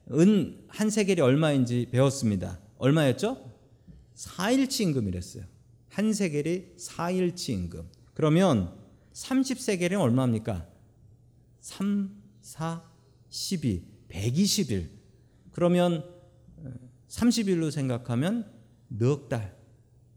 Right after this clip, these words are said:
넉 달 동안 일하면 되는 거예요. 아니, 하나밖에 없는 딸인데 입다가 돈이 없겠습니까? 없으면 일하면 되지. 없으면 할부로 끊으면 돼요. 그럼 돼. 딸을 어떻게라도 살릴 수 있는 거예요.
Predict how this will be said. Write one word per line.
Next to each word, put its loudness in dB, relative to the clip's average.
넉 6
달 0
동안 0
일하면 0
되는 -6
거예요. -16
아니, 2
하나밖에 2
없는 2
딸인데 -2
입다가 4
돈이 8
없겠습니까? 0
없으면 4
일하면 4
되지. -2
없으면 2
할부로 2
끊으면 2
돼요. 0
그럼 4
돼. 2
딸을 4
어떻게라도 6
살릴 0
수 -2
있는 2
거예요. -2